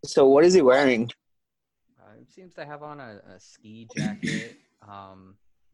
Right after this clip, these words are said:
Speaker 2: a, looks like what would be, like, a black mask is, uh, or fabric mask is, is down right now around his neck. Um, he has on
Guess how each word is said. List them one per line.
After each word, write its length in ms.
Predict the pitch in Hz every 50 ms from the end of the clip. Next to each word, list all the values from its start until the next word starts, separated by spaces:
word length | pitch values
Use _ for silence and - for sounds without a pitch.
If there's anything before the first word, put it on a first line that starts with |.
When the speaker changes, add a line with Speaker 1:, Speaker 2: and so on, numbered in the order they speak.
| _ _ 110
Speaker 2:
a, 280 | 107 110 107 107 104 104 117 - - - - _ _ _
looks 160 | 147 - -
like 140 | 156 139 127 _
what 140 | 120 123 117
would 140 | 123 113 107
be, 120 | 113 113
like, 200 | 107 107 101 -
a 60 | 95
black 380 | 95 - 101 101 98 95 _ _
mask 500 | 101 101 101 98 95 95 98 _ _ _ 113
is, 320 | 98 95 98 _ _ -
uh, 260 | 95 90 90 87 87 90 _ _ _ _ _ _ _ _ _ _ _ _
or 140 | 113 110 101 _ _
fabric 300 | 117 107 104 113 110 104 _
mask 360 | 107 104 98 98 95 _ _ _
is, 180 | 95 95 95 104 _ _ 120 113 _ _
is 200 | _ 101 98 _ _ 107 104
down 300 | 107 101 98 98 101 101
right 180 | 104 104 101
now 180 | 101 104 104 107
around 240 | 101 101 95 95 95
his 120 | 92 90 _ _
neck. 260 | 95 101 98 98 98 _ _ _ _ _ _ _ _ _ _ _
Um, 440 | 101 95 92 92 90 87 87 85 85 87 110 _ _ _ _ _ _ _ _ _ _ _ _ _
he 140 | _ 101 101
has 240 | 101 98 98 _
on 460 | 104 101 101 101 104 101 98 95 95